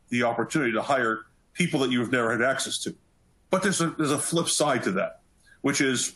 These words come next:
and it, I think it's overall a good thing, from the people perspective,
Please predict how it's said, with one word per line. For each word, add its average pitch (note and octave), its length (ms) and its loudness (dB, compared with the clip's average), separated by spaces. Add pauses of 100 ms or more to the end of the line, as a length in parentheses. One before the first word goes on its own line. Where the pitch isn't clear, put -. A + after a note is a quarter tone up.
and C#3+ 100 2
it, B2+ 320 -4
I C#3+ 40 2
think C#3 140 2
it's C3 200 -4 (100)
overall F#3 360 2
a - 60 -2
good B3 160 -2
thing, - 200 -2 (120)
from C#3+ 240 0
the B2+ 120 0
people A#3+ 400 0
perspective, - 720 -4